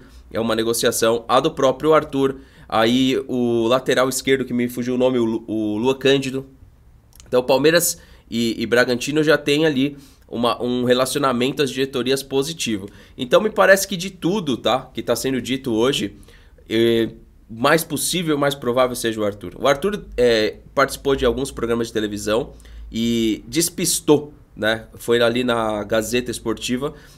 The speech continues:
e quando falado do Palmeiras, ele despistou. Ele falou que tá focado no, no Red Bull, que foi eliminado pelo Ipiranga. Inclusive, ontem tivemos quatro eliminações ali, é, que chamam a atenção, né? Quatro times da Série A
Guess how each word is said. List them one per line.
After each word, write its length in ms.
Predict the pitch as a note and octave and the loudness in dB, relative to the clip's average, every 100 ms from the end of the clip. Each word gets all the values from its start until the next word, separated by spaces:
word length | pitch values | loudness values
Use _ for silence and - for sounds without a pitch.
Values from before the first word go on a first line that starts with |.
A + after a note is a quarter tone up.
| - | -14
e 80 | |
quando 300 | B2 D#3 E3 | 4 6 6
falado 440 | E3 E3 C#3+ C3+ C3+ | 4 2 4 4 2
do 80 | C#3+ | -2
Palmeiras, 440 | C#3+ C#3 C#3+ D#3 | -2 0 2 2
ele 160 | D#3+ D#3+ | -2 -4
despistou. 680 | - - F#3+ - D#3 D#3 - - - - | -6 -6 -4 4 4 4 -8 -20 -14 -8
Ele 140 | A#2 | -4
falou 240 | B2+ C#3 | 0 0
que 80 | D3+ | 2
tá 120 | E3 | 0
focado 520 | E3 - - D#3 D#3 D#3+ | -2 -2 2 4 4 0
no, 380 | C#3+ A#2+ G#2+ - - - | 0 0 -2 -6 -20 -8
no 120 | A2 | 2
Red 220 | A#2 B2+ | 4 4
Bull, 200 | D3+ E3+ | 2 -2
que 160 | G#3+ A#3 | -2 -4
foi 300 | - D4 G#3+ | -2 2 2
eliminado 560 | G3+ F3+ E3 C#3 D#3+ D#3+ | 2 0 2 4 2 0
pelo 180 | D#3+ C3+ | -2 -2
Ipiranga. 420 | C3 A2+ A2 B2+ | -2 -2 -2 -2
Inclusive, 460 | B2+ B2+ B2 D3 | -6 -6 -4 0
ontem 380 | D3+ D3+ E3 D#3+ - - - | 2 0 -2 -6 -10 -20 -10
tivemos 380 | A#2 B2 D3+ - | -2 0 0 -6
quatro 600 | - D3+ G3 - G3 - | 2 4 4 0 -6 -2
eliminações 880 | C#3+ D#3+ D#3+ D#3+ D3 - C3+ D#3 C#3 | -2 0 0 2 0 0 2 2 2
ali, 360 | A2+ C3 D#3+ - - | 2 2 -2 -4 -20
é, 380 | - G2+ G#2 G#2 | -4 0 2 0
que 160 | G#2 A#2+ | -2 -4
chamam 480 | - D#3 D#3+ E3 D#3+ | 4 8 8 6 4
a 40 | |
atenção, 580 | D#3+ D#3 C3 - D3+ B2+ | 4 2 0 2 2 4
né? 180 | A#2 - - - | 2 0 -10 0
Quatro 340 | A#2+ D3 D3+ | 2 2 0
times 300 | C#3+ D3 D3 | -6 -4 0
da 100 | C#3 | 0
Série 340 | C3+ D3+ D3 A#2 | 0 0 2 2
A 220 | B2+ | 2